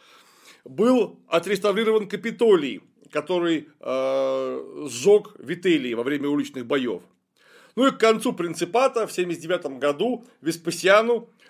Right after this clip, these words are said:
э, удалось восстановить практически полностью финансы империи, укрепить дисциплину в армии,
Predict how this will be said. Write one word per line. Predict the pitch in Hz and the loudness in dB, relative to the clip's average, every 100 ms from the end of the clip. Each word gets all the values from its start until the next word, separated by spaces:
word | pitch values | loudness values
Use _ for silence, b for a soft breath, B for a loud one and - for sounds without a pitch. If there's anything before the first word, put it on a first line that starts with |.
| - | 0
э, | 147 156 | 4 4
удалось | 185 175 180 175 220 220 | 4 6 8 10 10 8
восстановить | 165 160 - 151 165 180 - _ _ | 4 -6 -4 -4 -4 -8 -16 _ _
практически | 175 196 190 180 170 214 | 2 2 2 -4 -8 -10
полностью | - 233 190 156 147 127 | 4 6 8 4 -4 -10
финансы | 151 165 151 - 127 | -4 0 0 -4 -8
империи, | 123 208 240 233 165 B - | -6 -4 -4 -4 -8 B -14
укрепить | 156 190 185 220 | -8 -6 -4 -6
дисциплину | 156 - 180 185 156 147 | -6 -10 -8 -6 -2 0
в | 180 | 2
армии, | 240 226 233 220 - | 2 2 -2 -4 -8